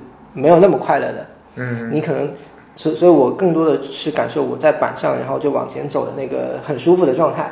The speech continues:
Speaker 2: 嗯。
Speaker 1: 就，然后我就停留在这个状态出不来了。
Speaker 2: <laughs> OK。
Speaker 1: 但，但可能也因为我觉得这个就够了，
Speaker 2: 对，
Speaker 1: 我对滑板这个事情，
Speaker 2: 对，对。
Speaker 1: 我想要的状态到这里就，就足够了。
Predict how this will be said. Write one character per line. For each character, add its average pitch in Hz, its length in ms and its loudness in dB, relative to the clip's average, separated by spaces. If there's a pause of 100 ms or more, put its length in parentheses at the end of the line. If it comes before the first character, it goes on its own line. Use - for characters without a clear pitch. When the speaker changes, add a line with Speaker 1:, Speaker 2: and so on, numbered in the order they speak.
(160)
Speaker 2:
嗯。 117 360 -8 (160)
Speaker 1:
就， 160 120 0 (560)
然 143 120 -6
后 - 80 2
我 139 80 4
就 156 80 0
停 139 180 -4
留 139 100 -2
在 156 100 4
这 156 140 0
个 151 60 -4
状 156 140 -2
态 147 140 -4
出 - 120 -8
不 147 100 -4
来 - 120 -2
了。 - 160 -10 (500)
Speaker 2:
<laughs> - 480 -14
OK。 - 140 -4
Speaker 1:
但， 185 220 6
但 202 240 0
可 - 100 -8
能 143 160 -4
也 151 120 0
因 156 100 -2
为 190 80 2
我 135 140 0
觉 - 80 -10
得 127 60 -8
这 165 100 -8
个 165 80 -4
就 170 100 -8
够 202 180 -2
了， 123 100 -4 (420)
Speaker 2:
对， 127 100 2
Speaker 1:
我 110 60 4
对 160 180 6
滑 143 140 6
板 175 200 4
这 151 60 -4
个 139 80 0
事 143 140 -8
情， 135 180 -10
Speaker 2:
对， 117 220 -14
对。 120 100 -6
Speaker 1:
我 120 60 -8
想 123 160 -10
要 131 100 -8
的 120 80 -10
状 131 180 -10
态 135 180 -14
到 135 120 0
这 131 140 -6
里 117 100 -10
就， - 120 -12 (260)
就 131 180 -10
足 120 80 -12
够 123 160 -6
了。 120 140 -6